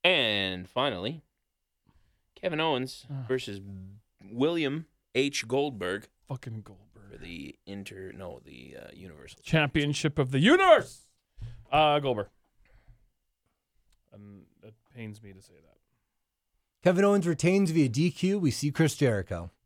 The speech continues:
Speaker 2: I would much prefer that.
Speaker 3: That's what I'm
Speaker 2: but
Speaker 1: I think
Speaker 3: hoping,
Speaker 1: we're
Speaker 3: man.
Speaker 1: seeing
Speaker 2: I,
Speaker 1: Jericho.
Speaker 2: I think I agree, but
Speaker 1: But
Speaker 2: I
Speaker 1: I think
Speaker 2: think
Speaker 1: he costs him.
Speaker 2: Yeah, I think Goldberg's still.
Speaker 3: I'm, I'm going with, like,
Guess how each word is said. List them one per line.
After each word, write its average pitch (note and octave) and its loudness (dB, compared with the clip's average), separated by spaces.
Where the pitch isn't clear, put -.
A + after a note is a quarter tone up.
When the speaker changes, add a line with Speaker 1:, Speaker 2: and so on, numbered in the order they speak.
Speaker 2:
I C#3+ 2
would F3+ 2
much C#3+ 0
prefer B2 0
that. D3+ 0
Speaker 3:
That's A2+ -2
what D3+ 6
I'm D3+ 6
Speaker 2:
but C#3 8
Speaker 1:
I D#3+ 12
think - 8
Speaker 3:
hoping, B2 2
Speaker 1:
we're - 4
Speaker 3:
man. A2 2
Speaker 1:
seeing A#2 0
Speaker 2:
I, - -8
Speaker 1:
Jericho. F#2+ -4
Speaker 2:
I D3+ 4
think D3+ 0
I B2 2
agree, A#2 -2
but G#2 -8
Speaker 1:
But G#2+ -2
Speaker 2:
I - 0
Speaker 1:
I G#2 0
think A#2 0
Speaker 2:
think G#2+ -4
Speaker 1:
he - -20
costs - 0
him. C#2 -20
Speaker 2:
Yeah, G#2+ -8
I G#2 -6
think A2 -8
Goldberg's G2 -8
still. F#2 -20
Speaker 3:
I'm, E3 4
I'm F3+ 4
going G3 6
with, F#3 2
like, D#3+ 0